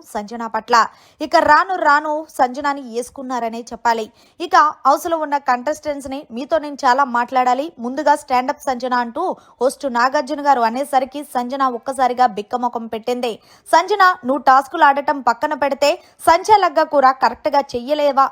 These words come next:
అని అనే ప్రశ్నించేసరికి ఒక్కసారిగా సంజన, "అదేమీ లేదు సార్,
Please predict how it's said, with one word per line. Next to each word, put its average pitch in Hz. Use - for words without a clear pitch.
అని 254
అనే 277
ప్రశ్నించేసరికి 294
ఒక్కసారిగా 311
సంజన, 294
"అదేమీ 285
లేదు 285
సార్, 320